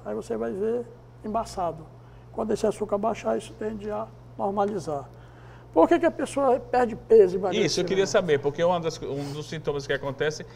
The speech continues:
Speaker 2: é esse emagrecimento, não é? Por que que o diabético perde tanto peso?
Speaker 1: Por que que o diabético, oitenta por cento dos diabéticos estão acima do peso, né? Hoje, vinte por cento estão no peso normal e oitenta por cento acima do peso,
Speaker 2: Ah, sei.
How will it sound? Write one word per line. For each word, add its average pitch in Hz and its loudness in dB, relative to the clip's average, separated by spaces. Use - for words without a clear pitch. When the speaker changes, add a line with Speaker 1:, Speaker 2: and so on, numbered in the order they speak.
Speaker 2:
é - -4
esse 147 -6
emagrecimento, 170 -2
não 117 -6
é? 156 -4
Por 208 -14
que 240 -10
que 196 -8
o 127 -10
diabético 131 0
perde 131 -2
tanto 131 -6
peso? 95 -4
Speaker 1:
Por 330 2
que 294 0
que 240 -6
o 254 -2
diabético, 220 0
oitenta 339 4
por 233 -6
cento 247 -4
dos 202 0
diabéticos 202 0
estão 233 -4
acima 220 -8
do 226 -10
peso, 151 -12
né? 226 -14
Hoje, 190 -6
vinte 226 -4
por - -10
cento 196 -4
estão 185 -4
no 196 -6
peso 175 -2
normal 180 -4
e 214 2
oitenta 247 2
por - -14
cento 226 -6
acima 220 -4
do 247 -10
peso, 165 -6
Speaker 2:
Ah, 151 -16
sei. 98 -8